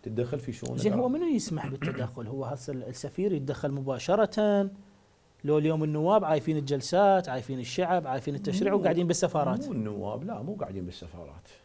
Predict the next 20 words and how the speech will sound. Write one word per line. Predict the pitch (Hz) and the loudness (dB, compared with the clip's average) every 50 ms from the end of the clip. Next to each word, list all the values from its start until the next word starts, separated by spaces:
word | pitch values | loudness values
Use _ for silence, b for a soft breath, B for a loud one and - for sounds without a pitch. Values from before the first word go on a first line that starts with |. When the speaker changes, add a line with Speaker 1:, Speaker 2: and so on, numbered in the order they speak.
| _ _ _ _ _ _ _ _ _ _ | _ _ _ _ _ _ _ _ _ _
Speaker 1:
لا، | - 82 | -14 -12
هذا | 80 78 92 95 107 98 87 92 92 92 85 87 90 90 90 85 - - 50 - - 87 85 82 80 - - - 85 - - _ - - - | -12 -14 -12 -12 -12 -10 -10 -10 -10 -10 -10 -10 -12 -12 -12 -12 -12 -14 -14 -16 -16 -18 -18 -18 -20 -20 -20 -20 -20 -20 -20 _ -6 2 2
Speaker 2:
أنا | 170 175 | 4 6
ما | 170 202 | 6 6
أقصد | 240 233 - - 294 - | 4 4 2 0 0 4
Speaker 1:
اتهام. | - 254 233 | 4 4 4
Speaker 2:
ككل. | - - 220 196 165 127 - - - - - | 8 8 8 8 8 4 0 -6 -14 -16 -10
Speaker 1:
هذا | 107 107 107 - - - | -8 -8 -8 -8 -4 0
Speaker 2:
لا، | 156 | 2
لا، | 190 214 | 2 4
أنا | - 180 | 4 2
Speaker 1:
اتهام. | 180 185 | 4 4
Speaker 2:
ما | 214 240 | 2 2
أقصد | 233 - 240 - | 0 -2 -6 0
ككل، | - - - - - 139 117 | 0 0 0 2 0 -2 0
لا، | 123 135 135 | 2 2 2
مع | 139 - | 2 0
احترامات | - - 147 139 147 175 190 - | -2 0 2 2 4 4 4 4
لمجلس | 254 262 254 214 214 196 - | 4 4 4 2 2 -2 0
النواب. | 196 190 175 160 135 113 | 0 2 2 2 0 -2